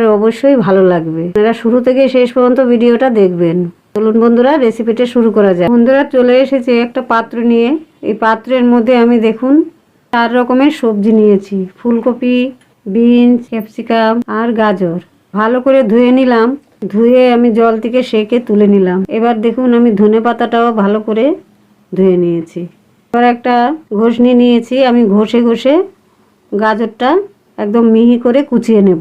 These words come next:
এখন গাজর কোচানো হয়ে গেছে। এবার আমি ফুলকপিটাও এইভাবেই মিক্সির মধ্যে কুড়ানি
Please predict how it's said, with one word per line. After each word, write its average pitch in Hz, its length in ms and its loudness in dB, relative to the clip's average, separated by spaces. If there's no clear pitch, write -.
এখন 233 140 -4
গাজর 226 320 -2
কোচানো 233 300 0
হয়ে 214 240 2
গেছে। 220 220 -2
এবার 220 180 2
আমি 233 160 0
ফুলকপিটাও 262 600 -2
এইভাবেই 247 420 2
মিক্সির 233 420 0
মধ্যে 233 260 2
কুড়ানি 240 300 0